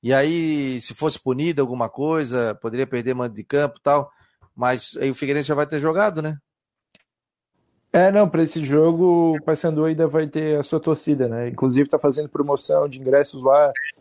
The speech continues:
Speaker 2: é, com o mesmo preço do, do Figueirense aqui, vinte reais lá pro, pra torcida do Paysandu, que tem lotado a Curuzu, já lotou no jogo da primeira fase contra o Figueirense e vai lotar de novo, com certeza.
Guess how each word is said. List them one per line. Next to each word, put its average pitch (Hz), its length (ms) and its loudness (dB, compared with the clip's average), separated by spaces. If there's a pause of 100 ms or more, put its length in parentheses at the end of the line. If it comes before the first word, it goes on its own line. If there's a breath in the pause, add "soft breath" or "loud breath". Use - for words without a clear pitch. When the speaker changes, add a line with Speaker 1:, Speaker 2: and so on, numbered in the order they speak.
(120)
Speaker 2:
é, 139 520 4
com 151 260 2
o 143 40 0
mesmo 147 280 0
preço 156 240 2
do, 156 240 4
do 147 160 0
Figueirense 151 480 0
aqui, 131 160 -4
vinte 127 260 -2
reais 135 420 4
lá 131 160 2
pro, 127 340 0
pra 127 160 0
torcida 143 340 -2
do 135 80 -10
Paysandu, 151 540 0 (380 soft breath)
que 170 140 2
tem 170 200 4
lotado 175 580 4
a 143 60 2
Curuzu, 151 520 -2
já 170 140 -2
lotou 156 320 0
no 156 100 -6
jogo 147 240 -2
da 147 80 2
primeira 147 320 -8
fase 143 280 -4
contra 151 180 -8
o - 40 -20
Figueirense 156 460 -6
e 147 40 -20
vai 151 120 4
lotar 151 320 4
de 139 100 -10
novo, 131 220 -6
com 139 140 -10
certeza. 135 480 -8